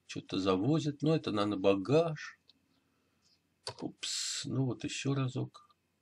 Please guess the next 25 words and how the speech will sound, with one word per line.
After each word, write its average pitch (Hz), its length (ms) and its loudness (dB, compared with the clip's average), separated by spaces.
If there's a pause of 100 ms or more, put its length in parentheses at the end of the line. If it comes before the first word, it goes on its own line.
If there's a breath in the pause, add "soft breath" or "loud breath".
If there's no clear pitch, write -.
(720)
Вот 185 360 4
такие 156 260 2
большие 135 360 2
красивые 117 520 -2
самолеты. 156 840 2
И 131 180 2
опять 110 440 0
еще - 280 -4
раз 101 300 -4 (320 soft breath)
в 110 80 6
это 127 220 6
же 107 140 8
окно 135 320 8
<laughs> - 0 -
она 117 180 8
подошла, 117 600 4 (260 soft breath)
сняла. 131 340 12
Вот 147 160 8
это - 180 4
терминалы, 107 680 4
видите, 127 340 2
здесь 98 240 0
вот - 140 -6
они. 107 260 0 (400)
Вот, - 300 -4